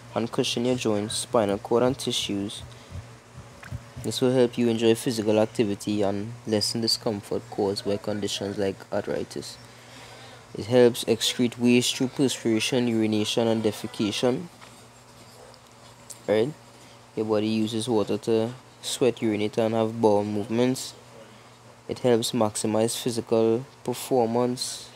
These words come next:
It helps prevent constipation. It aids in digestion, you know. A lot of brothers, a matter of fact, not just brothers, Israel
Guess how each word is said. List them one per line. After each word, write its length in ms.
It 120
helps 180
prevent 480
constipation. 960
It 100
aids 380
in 140
digestion, 680
you 80
know. 160
A 100
lot 420
of 180
brothers, 480
a 80
matter 280
of 80
fact, 180
not 120
just 220
brothers, 400
Israel 500